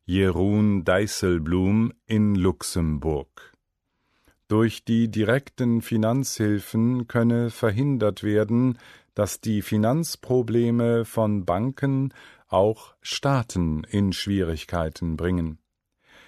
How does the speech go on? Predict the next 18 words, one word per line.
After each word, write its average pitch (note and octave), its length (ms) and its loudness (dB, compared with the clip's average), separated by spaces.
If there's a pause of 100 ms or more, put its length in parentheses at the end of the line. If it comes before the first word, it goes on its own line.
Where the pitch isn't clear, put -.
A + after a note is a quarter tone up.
(180)
Die G2 100 0
Möglichkeit A#2 840 0
zu G2+ 280 -2
direkten F2+ 640 -2
Hilfszahlungen F#2+ 1300 -2 (380)
war G#2+ 360 2
auf G#2 400 -2
einem G#2 560 0
E-U-Gipfel A2+ 1080 0 (320)
vor A#2 540 2
einem A2+ 400 2
Jahr F2 580 0 (100)
auf F#2+ 280 0
Druck B2 500 0
von A#2 460 0 (160)
Südländern F#2 1500 0
wie F2+ 380 -2
Spanien B2 880 -2